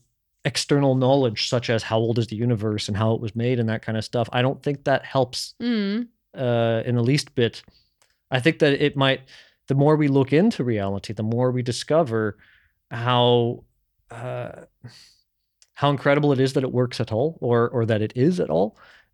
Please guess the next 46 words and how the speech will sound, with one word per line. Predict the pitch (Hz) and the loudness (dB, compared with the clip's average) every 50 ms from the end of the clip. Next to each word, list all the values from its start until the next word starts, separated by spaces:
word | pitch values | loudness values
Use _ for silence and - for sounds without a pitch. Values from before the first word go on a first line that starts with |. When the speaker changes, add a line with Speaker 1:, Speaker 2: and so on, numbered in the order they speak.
| _ _ _ | _ _ _
Speaker 1:
And, | 196 180 180 185 180 160 160 | -14 -14 -10 -2 0 0 2
and, | 165 160 151 156 | 2 0 0 0
and | 147 156 151 | 0 0 0
it | 151 151 | 2 4
always | 151 156 175 202 202 | 4 4 4 2 2
kinda | - - 185 180 180 | 2 0 0 2 2
leads | 175 175 170 139 | 2 2 0 0
back | 123 147 139 147 - - | 0 0 0 0 -2 -4
to | 143 | -4
that | 139 135 131 | -4 -4 -4
same | - - - 147 143 139 139 139 | -6 -6 -4 -4 -4 -2 -2 -2
idea | 135 135 131 127 139 165 170 139 117 | -2 -4 -4 -2 -2 0 2 2 2
of, | 110 107 104 104 - - 117 113 107 101 - - - - - _ _ _ _ _ _ _ _ _ _ _ _ - | 0 0 -2 -4 -4 -4 -4 -4 -4 -6 -8 -14 -20 -20 -20 _ _ _ _ _ _ _ _ _ _ _ _ -4
um, | 135 123 120 117 117 117 113 - - | -2 0 0 0 0 -2 -4 -6 -6
you | - 127 | -6 -4
know, | 120 117 117 - - | -2 -2 -4 -4 -6
what | 131 123 131 - - | -4 -4 -4 -4 -2
came | - 143 135 127 123 | -2 -2 -2 -2 -2
first, | - - 147 131 120 123 - | -2 -2 0 0 0 -2 -8
the | - | -8
chicken | - - 123 - 131 120 | -4 -4 -4 -2 -2 -2
or | 123 117 | 0 0
the | 123 123 127 | 2 2 4
egg, | 131 131 123 113 | 4 4 4 2
you | 113 233 | 2 2
know? | 117 - | 4 4
And | - - | 4 4
Speaker 2:
Mm. | 131 127 | 2 2
Speaker 1:
I | |
don't | 131 147 156 156 - | 2 2 0 -2 0
think | - 170 160 - - | -2 -2 -2 2 2
that | 156 147 - - | 0 2 2 0
it's | 143 - - - | -2 -2 -2 -4
necessarily | - 143 135 123 - 131 - - - 139 135 135 143 143 139 139 139 135 123 127 - - - - - _ _ _ _ _ _ _ | 0 0 0 -2 -4 -10 -12 -6 -2 0 0 2 2 2 2 4 2 2 0 -2 -8 -20 -20 -20 -20 _ _ _ _ _ _ _
a | - 135 127 | 0 0 2
meaningful, | 120 131 135 135 135 135 139 139 - - - 127 120 120 117 117 - - _ _ | 2 4 4 4 4 4 2 0 -2 -2 0 2 4 4 2 2 0 -4 _ _
there | 143 135 117 | 0 0 2
won't | 123 131 147 139 127 | 2 0 0 0 -2
be | 143 151 147 | -2 0 0
a | 127 | 0
meaningful | 120 120 120 120 120 117 - 120 117 - | 0 0 0 0 0 -2 -4 -6 -6 -6
answer | 123 131 147 151 - - 113 - | -4 -4 -4 -6 -6 -8 -10 -10
there, | - - - 214 214 | -10 -10 -6 -4 -4
Speaker 2:
Yeah, | 220 - - | -4 -4 -2
yeah. | - 208 208 | -4 -4 -2
Speaker 1:
right? | - - - 131 | -2 -2 -2 -4